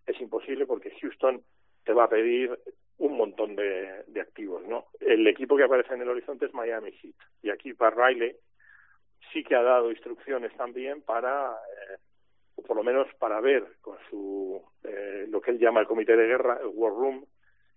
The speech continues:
eh, que son sus ojeadores y sus expertos, eh, técnicos, incluyendo el entrenador, por supuesto,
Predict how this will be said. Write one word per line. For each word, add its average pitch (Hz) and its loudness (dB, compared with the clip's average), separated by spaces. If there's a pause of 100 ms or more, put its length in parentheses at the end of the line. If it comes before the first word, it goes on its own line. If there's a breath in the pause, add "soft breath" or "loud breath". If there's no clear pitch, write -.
(140)
eh, 107 -4
que 95 -12
son 104 -12 (100)
sus 104 -8
ojeadores 120 2
y 101 -12
sus 92 -18
expertos, 117 -4 (120)
eh, 98 -14
técnicos, 127 -6 (420)
incluyendo 101 -2
el 101 -2
entrenador, 101 2
por - -8
supuesto, 127 -8